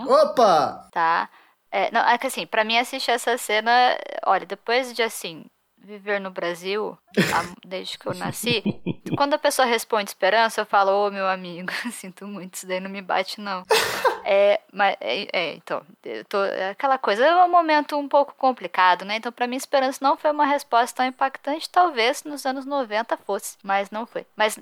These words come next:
Speaker 2: esse não era o ponto. Tenho um amigo que ele é o fã chato. Esse daí que você colocou, que seria, vou fazer o papel do fã chato.
Speaker 1: Aham.
Speaker 2: Ele reclamou do olho do Morfeu,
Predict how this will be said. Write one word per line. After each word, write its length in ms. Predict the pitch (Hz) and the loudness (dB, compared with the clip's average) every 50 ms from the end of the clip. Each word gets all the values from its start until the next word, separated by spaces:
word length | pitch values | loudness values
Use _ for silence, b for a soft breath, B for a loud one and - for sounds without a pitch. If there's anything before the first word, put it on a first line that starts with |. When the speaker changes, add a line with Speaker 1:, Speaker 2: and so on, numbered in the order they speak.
| - - - | -16 -10 -4
Speaker 2:
esse 260 | - 214 220 - - | -4 -2 -2 0 2
não 120 | 233 233 | 2 4
era 140 | 226 226 254 | 4 4 2
o 40 | 247 | 0
ponto. 260 | - - 156 - - _ - | -6 -8 -12 -12 -12 _ -4
Tenho 280 | - 214 214 226 233 247 | -2 0 0 2 2 2
um 200 | 254 254 247 240 | 2 4 4 2
amigo 440 | 220 208 196 190 185 190 208 214 208 | 2 0 -2 -8 -8 -6 -6 -6 -6
que 180 | - - 214 | -4 -4 -2
ele 140 | 202 208 214 | 0 0 0
é 80 | 220 220 208 196 - _ | 0 0 -2 -10 -8 _
o 180 | - 208 220 214 | 4 4 4 4
fã 760 | - - - - _ 214 208 208 208 202 214 233 254 277 302 - - - - - | 4 0 -16 -12 _ 2 4 6 6 6 6 6 6 4 2 0 -4 -16 -18 -16
chato. 800 | - - - - - 233 160 147 156 - _ - - - - - _ _ _ _ | -14 -12 -8 -4 0 0 2 2 0 -2 _ -12 -16 -16 -16 -16 _ _ _ _
Esse 240 | - 180 175 - - | -14 -12 -12 -10 -4
daí 240 | 185 180 175 185 190 | 0 0 2 0 0
que 160 | - - - | -6 -12 -14
você 120 | - - 190 | -12 -14 -12
colocou, 580 | - - 175 180 - - - 202 190 180 - | -10 -10 -10 -10 -10 -10 -4 -2 -2 -2 -2
que 140 | _ _ - | _ _ -14
seria, 420 | - - 185 175 190 190 185 185 - | -8 -4 -4 -2 0 0 0 0 2
vou 120 | 214 220 220 | 2 0 2
fazer 260 | - 220 220 220 214 | 2 0 0 0 0
o 60 | 214 | 0
papel 320 | - 208 - - 226 208 | -2 -2 0 2 2 2
do 80 | 196 - | 2 0
fã 180 | - - 196 185 | -4 -6 -6 -4
chato. 440 | - - 226 220 180 180 - - | 0 2 2 2 2 0 -2 -6
Speaker 1:
Aham. 380 | - - 180 160 156 151 147 143 | -2 2 2 4 4 4 2 2
Speaker 2:
Ele 180 | 175 190 - - - | 0 0 -6 -12 -12
reclamou 640 | 220 214 247 - - - 262 240 226 208 214 214 202 | -8 -8 -8 -6 -4 0 0 0 2 0 -2 -4 -4
do 200 | 190 220 214 190 | -4 -4 -4 -2
olho 380 | 190 196 190 190 185 190 180 | 0 0 0 0 -2 -4 -10
do 120 | 175 185 180 - 190 | -10 -14 -20 -20 -16
Morfeu, 800 | - 185 185 180 180 - - - 202 190 190 185 185 180 180 185 | -12 -8 -8 -8 -8 -10 -6 -4 -2 0 0 0 -2 -4 -6 -8